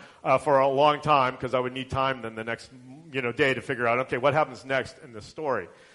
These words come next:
And one thing I learned, if the story was ever kind of, like, slowing down and starting to not get very interesting, um, uh, what I would do is I would just put my children into the story.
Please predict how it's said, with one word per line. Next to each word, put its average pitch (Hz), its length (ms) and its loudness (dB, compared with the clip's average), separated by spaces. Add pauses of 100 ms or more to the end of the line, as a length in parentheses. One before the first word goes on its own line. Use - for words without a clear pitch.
(180)
And 156 80 -6
one 233 120 4
thing 240 140 4
I 190 80 8
learned, 175 440 4
if 156 220 -6
the 143 100 -2
story 214 260 0
was 151 160 0
ever 165 180 2
kind 160 240 0
of, 135 60 -2
like, 123 140 -2
slowing 151 340 -6
down 143 320 0
and 127 100 -10
starting 143 300 -2
to 123 100 0
not 123 260 -2
get 135 160 -6
very 123 240 0
interesting, 147 560 -4 (360)
um, 123 400 0
uh, 131 320 4 (140)
what 165 120 6
I 180 60 6
would 165 140 -2
do 185 160 -2
is 147 120 -4
I 151 80 -2
would 135 160 -2
just 185 220 -6
put 165 280 0
my 156 220 2
children 120 580 -6 (300)
into 160 220 -2
the 127 100 -6
story. 113 400 -2